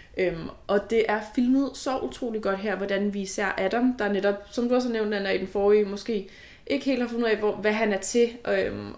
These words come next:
og, og måske han ikke er så interesseret i sex med kvinder i bund og grund. Øhm, så vi har, at man ser her, at han sidder og onanerer,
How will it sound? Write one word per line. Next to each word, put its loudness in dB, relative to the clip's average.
og, -2
og -2
måske -2
han 2
ikke 2
er 0
så -4
interesseret 0
i 0
sex -2
med -2
kvinder 0
i -4
bund -6
og -8
grund. -8
Øhm, -4
så 0
vi 2
har, -6
at -6
man 0
ser 0
her, 0
at 0
han -2
sidder 0
og 0
onanerer, 0